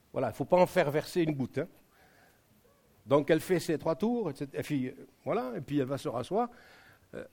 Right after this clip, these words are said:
elle a donné le verre à l'ancien. « Ben, j'ai versé aucune goutte, voilà, j'ai bien fait attention, euh, très bien, vous pouvez vous asseoir. » Elle ne comprend rien du tout. Elle ne comprend rien du tout.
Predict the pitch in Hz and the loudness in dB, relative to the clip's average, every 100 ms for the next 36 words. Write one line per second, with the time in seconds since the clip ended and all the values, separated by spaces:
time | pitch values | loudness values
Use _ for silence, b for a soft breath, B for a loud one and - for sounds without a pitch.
0 | - - 120 127 139 143 135 120 143 120 | -16 -8 -4 0 2 4 4 4 0 0
1 | 127 147 - 214 208 147 120 170 151 147 | -2 -4 0 0 0 -4 -2 0 2 2
2 | - 196 - 147 123 117 117 120 175 131 | 2 0 2 2 0 -2 -2 -2 -2 -4
3 | 110 165 165 147 131 - 180 226 143 113 | 0 0 2 -4 -4 -4 -4 -2 -2 -4
4 | 120 117 - 151 156 269 - _ _ _ | -6 -6 0 2 2 0 -8 _ _ _
5 | - 143 131 110 135 185 - _ _ 127 | -8 -2 0 0 -2 -8 -10 _ _ -6
6 | 139 110 120 - 120 127 113 113 - _ | -4 -2 -4 0 0 0 -2 -4 -16 _
7 | _ _ _ _ _ _ - 113 135 143 | _ _ _ _ _ _ -10 -8 -4 -4
8 | - 117 92 - 123 113 95 98 | -4 -8 -8 -8 -6 -6 -8 -14